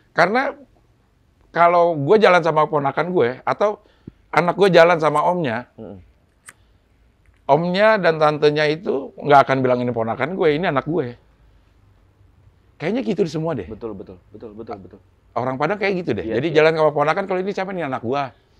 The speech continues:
Speaker 2: Iya.
Speaker 1: <clears throat> Nggak dijelasin ini keponakan gitu.
Speaker 2: Hmm.
Speaker 1: Sama seperti bokap dan nyokap gua kalau menjelaskan siapa yang tinggal di situ, ya itu anak gua gitu.
Speaker 2: Iya, iya, iya.
Speaker 1: Walaupun secara darah itu adalah keponakan atau apa gitu.
Speaker 2: Iya, iya, grade ponakan sama grade anak nih kadang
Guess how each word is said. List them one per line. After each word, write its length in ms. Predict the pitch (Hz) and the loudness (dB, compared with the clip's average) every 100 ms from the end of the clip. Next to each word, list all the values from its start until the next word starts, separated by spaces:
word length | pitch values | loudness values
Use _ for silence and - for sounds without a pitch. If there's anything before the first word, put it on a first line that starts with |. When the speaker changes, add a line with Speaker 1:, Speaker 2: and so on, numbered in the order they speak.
| _ | _
Speaker 2:
Iya. 200 | 101 - _ - _ _ | -18 -18 _ -20 _ _
Speaker 1:
<clears throat> 340 | 226 262 - | 2 2 -2
Nggak 140 | 113 120 | 2 2
dijelasin 380 | 113 123 175 165 | 4 0 0 -2
ini 120 | 160 | -2
keponakan 500 | 127 120 156 165 143 | -2 -2 -2 -2 -6
gitu. 280 | 104 90 76 - _ _ | -6 -10 -18 -20 _ _
Speaker 2:
Hmm. 200 | 110 98 98 _ _ _ _ | -20 -20 -20 _ _ _ _
Speaker 1:
Sama 240 | - 127 131 | -6 -4 -4
seperti 260 | 143 131 135 | -8 -6 -2
bokap 280 | 117 143 | -2 -4
dan 120 | 117 113 | -4 -6
nyokap 240 | 113 110 | -6 -6
gua 160 | 110 151 | -6 -4
kalau 220 | 127 117 | -2 -4
menjelaskan 420 | 113 107 107 131 | -4 -6 -6 -8
siapa 300 | 127 123 123 | -6 -6 -6
yang 240 | 120 120 _ | -8 -12 _
tinggal 260 | 120 104 101 | -10 -8 -8
di 80 | |
situ, 320 | 104 113 156 - _ _ | -10 -10 -12 -14 _ _
ya 120 | - 104 | -12 -8
itu 80 | |
anak 180 | 135 131 | -6 -8
gua 300 | 101 123 95 110 | -6 -4 -4 -10
gitu. 340 | 80 _ - _ _ | -14 _ -20 _ _
Speaker 2:
Iya, 200 | 98 101 _ | -20 -20 _
iya, 180 | 92 95 | -20 -20
iya. 140 | - 92 | -18 -4
Speaker 1:
Walaupun 260 | 95 117 | -4 -2
secara 400 | 139 - 107 107 | -8 -4 -2 -2
darah 320 | 107 98 113 123 | -4 -4 -4 -6
itu 140 | 117 | -4
adalah 200 | 120 123 | -4 -4
keponakan 640 | 107 90 90 90 104 101 | -6 -10 -10 -10 -12 -12
atau 240 | 85 82 85 | -10 -10 -10
apa 240 | 87 78 | -10 -14
gitu. 180 | 65 _ _ _ - | -18 _ _ _ -14
Speaker 2:
Iya, 180 | 117 - | -14 -8
iya, 140 | 123 | -8
grade 320 | 117 120 120 | -6 -8 -8
ponakan 320 | _ 127 123 143 | _ -6 -2 -2
sama 160 | 135 120 | -2 -2
grade 220 | 110 - | -2 -2
anak 160 | 110 120 | -4 -6
nih 100 | 160 | -8
kadang 240 | 139 151 | -8 -8